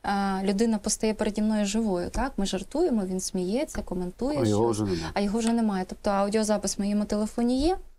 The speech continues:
Speaker 1: а узгодити текст, як я це зазвичай своїми героями роблю або з їхніми рідними, я не можу. І ти знаєш, м, а це от, ну, важко було емоційно прийняти, що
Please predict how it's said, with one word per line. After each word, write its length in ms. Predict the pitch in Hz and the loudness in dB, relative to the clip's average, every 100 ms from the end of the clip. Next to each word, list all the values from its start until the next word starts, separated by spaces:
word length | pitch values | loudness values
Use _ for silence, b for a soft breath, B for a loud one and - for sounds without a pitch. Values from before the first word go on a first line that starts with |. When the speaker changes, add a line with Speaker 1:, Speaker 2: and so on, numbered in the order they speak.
| B B B | B B B
Speaker 1:
а 420 | - 208 202 208 202 B B _ - | -4 0 2 2 -2 B B _ -2
узгодити 540 | 240 233 302 277 269 | 2 4 2 2 0
текст, 600 | 247 311 466 - - - - | 2 2 2 0 -4 -6 -8
як 300 | 214 233 240 | 0 0 2
я 80 | 233 | -2
це 200 | 226 233 | -2 -2
зазвичай 460 | 208 202 220 - 208 | -2 -4 -4 -2 -4
своїми 320 | - 208 196 | -2 -2 -2
героями 380 | 202 208 202 196 | 0 0 0 0
роблю 220 | 196 208 | 0 0
або 220 | 196 196 | 0 0
з 40 | 208 | -2
їхніми 320 | - 220 226 | -2 0 2
рідними, 320 | 294 254 214 | 2 2 2
я 120 | 220 | 2
не 120 | 220 | 4
можу. 340 | 214 185 180 190 B B B 285 | 4 2 -2 -10 B B B -6
І 60 | 240 | -2
ти 100 | 240 | 2
знаєш, 300 | 269 381 381 - _ - | 2 2 -2 -10 _ -6
м, 520 | 240 233 226 220 220 | 0 2 2 2 2
а 220 | 214 214 214 | 2 2 -2
це 340 | - - 233 233 | -4 0 2 4
от, 480 | 226 - 220 - 233 | 2 2 0 -2 -2
ну, 120 | 247 | 0
важко 400 | 226 285 349 - | 2 2 0 0
було 280 | 226 240 247 | 2 2 4
емоційно 460 | 240 233 - 247 | 2 0 0 0
прийняти, 480 | 233 254 269 415 269 | 2 0 2 2 0
що 260 | - - | -2 -2